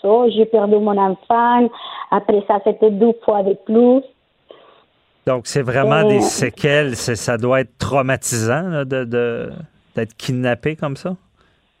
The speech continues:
Speaker 1: Effectivement, et ça, ça touchait toute ma famille. Et c'est pour ça que toute ma famille est ici. Je pense que personne voulait un jour se réveiller. Il était son pays, ses amis, sa famille.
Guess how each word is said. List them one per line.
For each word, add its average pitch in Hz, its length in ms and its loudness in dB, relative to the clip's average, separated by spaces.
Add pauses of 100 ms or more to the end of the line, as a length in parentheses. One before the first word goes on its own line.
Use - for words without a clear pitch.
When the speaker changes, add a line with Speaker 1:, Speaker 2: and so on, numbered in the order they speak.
(580)
Speaker 1:
Effectivement, 269 800 2
et 214 380 2 (100)
ça, 226 300 2 (100)
ça 247 120 0
touchait 285 360 2
toute 269 160 0
ma 254 160 4
famille. 233 540 2 (280)
Et - 140 0
c'est 240 100 2
pour 233 200 -2
ça 269 100 0
que 269 80 2
toute 233 220 2
ma 233 100 4
famille 220 320 4
est 233 160 4
ici. 254 400 4
Je 233 60 6
pense 220 240 0 (100)
que 233 60 4 (100)
personne 262 540 0
voulait 226 340 4
un 226 220 2
jour 254 340 4
se 247 60 2
réveiller. 214 560 4 (500)
Il 233 160 6
était 240 340 0 (480)
son 285 200 2
pays, 240 580 2
ses 254 240 2
amis, 226 460 2
sa 269 140 0 (100)
famille. 233 580 2